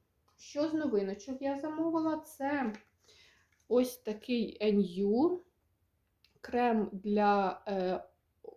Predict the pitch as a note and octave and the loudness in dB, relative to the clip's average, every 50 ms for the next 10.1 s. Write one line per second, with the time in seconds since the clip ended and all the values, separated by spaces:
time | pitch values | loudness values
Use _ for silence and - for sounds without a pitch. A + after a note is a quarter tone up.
0 | _ - - G3+ G3+ F#3 A3+ G#3+ G#3 - - B3+ A#3+ A3+ G#3+ A3 G#3+ G#3+ G#3 - | _ -8 -4 -4 0 2 2 2 2 0 2 2 4 4 6 4 4 2 0 -2
1 | - G3 G3+ G3 G3 G3 - A3+ G#3 G3 F#3+ - - G#3+ G#3+ G3+ G3+ G3 F#3 F#3 | -2 0 0 0 0 -2 -2 -2 -2 -2 -2 -2 0 0 0 2 2 2 2 2
2 | F#3+ F3+ F#3+ G3 F#3+ A3+ D#4 D#4+ - - _ - - - - _ _ A3 G#3 - | 0 -2 -2 0 0 2 0 0 -2 -8 _ -20 -20 -20 -20 _ _ -14 -12 -8
3 | - A3+ A#3 A#3+ A#3 - G#3+ - - G3+ G3+ - G#3 G3 G3 F#3 F3+ A3 B3 C#4 | -4 -2 -2 -2 -2 -4 -6 -6 -8 -8 -8 -6 -6 -4 -4 -4 -2 -2 -2 0
4 | - D#4 A#3+ A3+ F#3+ G#3+ A3+ A#3+ A3+ G#3 G#3 G#3+ G3+ - A3 G#3 G#3 G#3 - G3 | 2 4 4 4 4 4 2 2 2 2 0 -4 -4 -2 -2 -2 -2 -2 -2 -2
5 | G3 F#3+ F#3+ F#3 F#3+ F#3 F#3 F#3+ A3 B3+ D4+ - - E4+ F4 F4 E4+ E4+ - A3+ | 0 0 2 2 2 0 0 0 0 -2 -2 -4 -4 -2 -2 -2 -2 -2 0 2
6 | A#3 A#3 A3 A3 A3 - G#3+ G3 F#3+ - - G3+ F#3+ - - G#3 G3+ F#3+ G3 G3 | 2 4 4 4 2 0 -2 -4 -4 -4 -6 -8 -8 -6 -6 -4 -4 -2 -2 0
7 | G3+ G#3+ A#3+ C4+ D4+ E4+ F#4+ F4+ F#4 - - _ _ _ _ _ _ _ _ _ | 0 0 2 2 2 2 0 0 -2 -8 -16 _ _ _ _ _ _ _ _ _
8 | _ _ _ _ _ - - _ _ _ _ _ _ _ _ - C4+ A#3+ A#3 A#3 | _ _ _ _ _ -20 -20 _ _ _ _ _ _ _ _ -12 -10 -8 -8 -6
9 | A3+ G3 G3 G3+ G3+ G3+ G3+ G3+ - - G3 G3+ G3 G3 F#3+ G3 F#3+ G3 - - | -4 -4 -4 -4 -4 -6 -6 -10 -10 -8 -6 -4 -2 -2 -2 -2 -2 -4 -6 -10
10 | - | -16